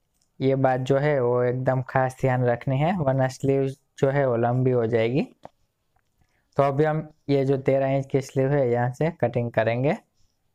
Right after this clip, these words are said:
इसके बाद ये जो मार्किंग है वो हम करेंगे दो मार्किंग।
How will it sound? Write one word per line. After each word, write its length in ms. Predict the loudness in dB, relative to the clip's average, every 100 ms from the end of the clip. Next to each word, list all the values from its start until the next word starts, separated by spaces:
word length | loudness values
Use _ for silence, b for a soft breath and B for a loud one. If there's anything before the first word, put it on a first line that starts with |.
| _ _ _ _ _ _ _ _ _ _ _ _ _ _ _ _ _ _ _ _ _ _ _ _ _ _ _ _ _ _ _ _ _ _ _ _ _ _ _ _ _ _ -4
इसके 300 | -4 0 0
बाद 300 | 2 0 0
ये 180 | 0 0
जो 440 | 0 0 0 -4 _ _ _ _ _ _ -20 -4
मार्किंग 460 | -2 0 0 -2
है 260 | 0 0 -2 -4
वो 140 | -4 -2
हम 180 | 0 0
करेंगे 460 | 0 0 0 -2 -2 -8 _ _ _ _
दो 200 | 0 0
मार्किंग। 420 | 2 -2 -2 -2